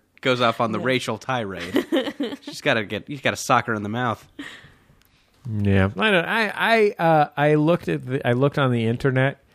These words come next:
Speaker 3: at the, uh, listing for this place that's near my house that teaches this pushing-based, uh,
Speaker 2: <laughs>
Speaker 3: Japanese martial
Speaker 2: I hope
Speaker 3: art.
Speaker 2: that's the only name for it, pushing-based Japanese martial art.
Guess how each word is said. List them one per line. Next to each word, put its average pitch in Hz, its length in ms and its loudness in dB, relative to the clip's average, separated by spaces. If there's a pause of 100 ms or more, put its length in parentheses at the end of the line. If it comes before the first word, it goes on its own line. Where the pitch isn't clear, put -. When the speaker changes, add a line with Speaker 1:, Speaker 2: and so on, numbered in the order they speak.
(400)
Speaker 3:
at 120 220 -4
the, 107 360 2
uh, 98 140 2
listing 117 560 0
for 110 280 2
this 95 200 2
place 113 400 2
that's - 180 -4
near 107 120 2
my 95 140 2
house 90 340 2
that - 100 -10
teaches 92 320 -4
this - 180 -2
pushing-based, 98 960 0
uh, 87 260 2
Speaker 2:
<laughs> 87 140 -6
Speaker 3:
Japanese 90 560 2
martial 98 340 0
Speaker 2:
I - 40 2
hope - 100 4
Speaker 3:
art. - 80 4
Speaker 2:
that's 233 220 0
the 190 160 0
only 185 220 2
name 175 200 0
for 170 180 -2
it, - 160 -6
pushing-based 175 560 -2
Japanese 165 440 -2
martial 190 340 0
art. 208 380 -2